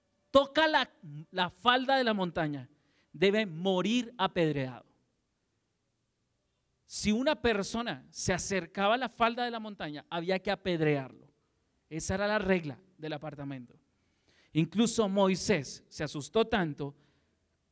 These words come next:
de lo que vio que dijo, "Estoy temblando de miedo".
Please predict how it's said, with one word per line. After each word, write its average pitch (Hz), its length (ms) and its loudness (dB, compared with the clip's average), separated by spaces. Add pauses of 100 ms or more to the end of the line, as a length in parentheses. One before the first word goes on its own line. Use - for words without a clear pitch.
(140)
de 151 120 4
lo 170 180 6
que 185 160 4
vio 226 320 4
que 180 160 2
dijo, 170 540 2
"Estoy 185 680 2 (120)
temblando 147 840 2 (440)
de 139 200 4
miedo". 123 420 -2